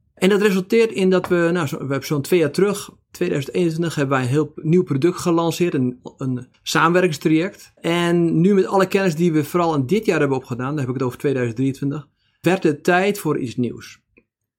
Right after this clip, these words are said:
Dus we gaan, eh, q één tweeduizend vierentwintig een totaal nieuw traject lanceren.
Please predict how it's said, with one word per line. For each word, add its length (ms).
Dus 240
we 100
gaan, 360
eh, 240
q 80
één 680
tweeduizend 480
vierentwintig 440
een 120
totaal 400
nieuw 200
traject 540
lanceren. 680